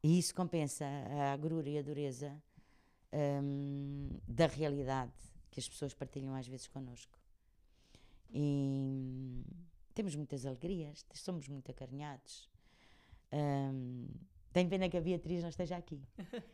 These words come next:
Speaker 1: eh, porque ela sabe.
Speaker 2: Ela deve, ela deve sentir o mesmo, não é?
Speaker 1: Porque ela sabe. Ehm, posso-vos dizer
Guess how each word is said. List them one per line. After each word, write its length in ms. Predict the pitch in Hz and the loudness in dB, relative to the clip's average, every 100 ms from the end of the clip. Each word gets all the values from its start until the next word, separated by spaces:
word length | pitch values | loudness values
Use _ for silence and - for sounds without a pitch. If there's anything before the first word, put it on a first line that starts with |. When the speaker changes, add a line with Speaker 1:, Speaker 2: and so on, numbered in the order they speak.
| - - - | -20 -10 2
Speaker 1:
eh, 600 | 170 165 160 151 143 131 | 6 8 6 4 0 -4
porque 160 | - - | 0 4
ela 160 | 160 165 | 6 4
sabe. 200 | - 147 | 0 -2
Speaker 2:
Ela 100 | 165 | -4
deve, 320 | 175 165 - | -6 -12 -10
ela 140 | 185 156 | -10 -8
deve 160 | 160 | -10
sentir 300 | - 165 170 | -10 -12 -10
o 60 | 170 | -8
mesmo, 320 | 165 151 165 | -8 -8 -10
não 80 | - | -12
é? 40 | |
Speaker 1:
Porque 220 | 170 185 190 | -10 10 12
ela 180 | 165 | 12
sabe. 300 | 147 - - - - - - - - | 10 4 2 -4 -16 -18 -18 -18 2
Ehm, 1200 | 165 175 170 165 160 156 151 151 147 147 147 185 - - - - - - - - - - | 8 12 12 10 6 4 2 0 -2 -4 -4 -6 -8 -12 -12 -12 -14 -16 -16 -18 -16 -4
posso-vos 380 | - 135 - 117 | 2 2 0 -6
dizer 420 | - 123 113 123 | -6 -6 -2 -2